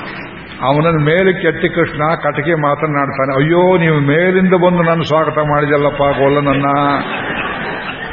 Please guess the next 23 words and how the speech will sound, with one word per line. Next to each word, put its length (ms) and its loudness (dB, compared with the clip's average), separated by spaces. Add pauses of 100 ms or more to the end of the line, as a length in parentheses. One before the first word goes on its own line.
(180)
ತಪ್ಪು, 280 -2
ತಪ್ಪು, 260 -2
ತಪ್ಪು. 560 0
ನಾನು 300 0
ಮೇಲಕ್ಕೆ 460 2
ಬಂದು 280 0
ಆಶೀರ್ವಾದ 420 2
ಮಾಡ್ತಿದ್ದೆ, 540 0
ನೀನೇ 260 2
ಇಳಿದು 240 2
ಬಂದಿಲ್ಲ" 400 0
ಅಂತ 220 -2
ಎತ್ತಿ 300 0
ಅವನ 80 0
ಕರ್ಕೊಂಡು 380 0
ಹೋಗಿ 140 -2
ಕೂರಿಸ್ತಾ 360 -2
ಅಂತ 120 0 (100)
ಮಾಡಿದ್ದಾನೆ 400 -2
ಕುಮಾರವ್ಯಾಸ. 640 -2 (1900)
ಈ 20 -10
ಮೂಲದಲ್ಲಿ 720 2
ಹಾಗಿಲ್ಲ. 420 -2